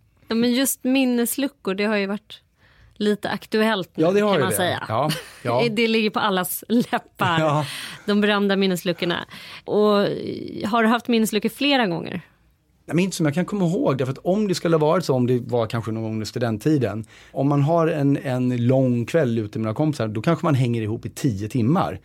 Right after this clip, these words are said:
Speaker 1: Mm.
Speaker 2: Det är klart att du inte minns allt från de tio timmarna, även om du skulle vara helt nykter. Så frågan är, vad är minnesluckor inte? Men om någon kommer och säger, "Du sa det här." "Nej, det gjorde jag väl inte." Ja, då kan det bli problem. Men, men, eh, det, det var nog den gången.
Speaker 1: Ja, men jag tänker på så här vitala delar av en kväll, typ hur man kom hem.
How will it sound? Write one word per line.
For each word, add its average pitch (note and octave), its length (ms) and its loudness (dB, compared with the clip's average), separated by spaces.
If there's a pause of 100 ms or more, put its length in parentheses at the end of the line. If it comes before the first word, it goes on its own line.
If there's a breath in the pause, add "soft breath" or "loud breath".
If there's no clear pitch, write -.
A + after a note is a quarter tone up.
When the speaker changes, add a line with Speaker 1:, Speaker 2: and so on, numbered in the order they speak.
Speaker 1:
Mm. G3+ 160 2
Speaker 2:
Det F3 80 2
är - 20 -2
klart E3 160 4
att D3 100 0
du C#3+ 60 2
inte B2 160 2
minns A2+ 420 0
allt G2+ 320 -2
från A2+ 120 -2
de C#3+ 160 2
tio B2+ 220 2
timmarna, G2+ 380 2
även G2+ 140 0
om G2 60 -2
du G#2 60 -4
skulle G#2+ 160 -8
vara G2+ 100 -2
helt G2 180 -4
nykter. G3 340 -2
Så - 160 -6
frågan A#2+ 260 2
är, A2+ 60 0
vad G2+ 280 -4
är G2 40 -8
minnesluckor G#2+ 520 -8
inte? G#2+ 260 -8
Men B2+ 140 0
om D3+ 80 6
någon F3 140 4
kommer F3 120 2
och D3 40 2
säger, A#2+ 160 2
"Du A2+ 180 0
sa G#2+ 200 -2
det G#2+ 100 -2
här." - 340 -2 (520 loud breath)
"Nej, A#2+ 100 0
det C#3+ 60 4
gjorde D#3+ 180 4
jag G#2 80 0
väl G#2 100 -6
inte." G2+ 220 -8
Ja, C#3 160 -4
då C#3+ 140 0
kan C3+ 140 -4
det C3 80 -2
bli A#2 120 -6
problem. G#2 400 -8 (180)
Men, C#3 320 -2
men, C#3 280 4
eh, C3+ 180 2
det, D#3 160 0
det D#3+ 160 2
var D#3+ 220 2
nog A#2+ 140 0
den A2 180 -2
gången. B2 440 -4 (300)
Speaker 1:
Ja, A#3 80 -4
men A3+ 120 2
jag A#3 120 2
tänker A#3+ 220 0
på A#3 100 -4
så A3 80 -2
här G3 80 0
vitala A3 840 0
delar F3+ 540 0
av E3 260 0
en D#3+ 120 0
kväll, D#3 500 -2
typ F3 380 0
hur E3+ 120 4
man E3 220 2
kom F3 180 0
hem. F3+ 420 -2